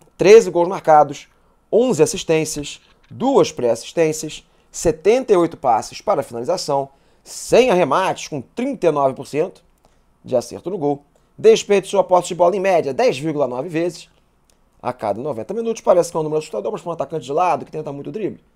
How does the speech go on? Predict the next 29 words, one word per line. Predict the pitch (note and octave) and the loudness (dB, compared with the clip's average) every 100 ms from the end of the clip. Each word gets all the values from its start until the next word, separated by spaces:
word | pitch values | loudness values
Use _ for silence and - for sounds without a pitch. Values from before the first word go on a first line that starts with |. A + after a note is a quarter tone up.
| _ _ - | _ _ -6
tá | F3 | 0
razoável. | D#3+ D#3 G#2+ - _ _ _ _ _ _ | 0 2 0 -2 _ _ _ _ _ _
Sofreu | - B3 A#3 D#3+ | 0 0 2 -2
setenta | D3 G#3 F#3+ A3 A#3+ G#3 | 0 -2 2 4 4 2
e | E3 | -2
uma | D#3 F#3 | -2 -2
faltas, | D3 D#3 - - | 6 6 6 -4
tomou | E3+ D3 | -4 -2
nove | B2 F#3 C3+ | 4 4 4
cartõezinhos | C#3 C#3+ C#3+ A#2+ G#2 | -2 -6 -6 -10 -10
amarelos | C#3 C3+ G2 F#2+ - _ _ _ _ - | -8 -6 -6 -8 -14 _ _ _ _ -4
e | A#3 | -2
foi | - F#3+ | 0 -2
expulso | - D#3+ D#3+ E3+ | -2 -8 -8 -6
uma | F3 | -4
vez | C#3 C3+ | -4 -6
o | |
Vinícius | D#3 B2 A#2 - _ _ _ _ _ _ _ _ - | -8 -8 -10 -16 _ _ _ _ _ _ _ _ -12
nessa | C3 B2 - | -8 -8 -8
temporada. | C#3+ E3+ A2 - _ _ _ _ _ - | -6 -4 -6 -8 _ _ _ _ _ 0
Bem, | C4+ F3 | 2 4
pessoal, | C3 - B2 G#2 | 0 -2 0 0
acho | E3+ | -4
que | |
a | G3 | -8
torcida | F#3+ G3+ | -2 -2
do | F3+ | 0
Goiás | E3+ E3 | 0 -2
acompanhou | E3 E3 D#3 D3+ | -2 -4 -2 -2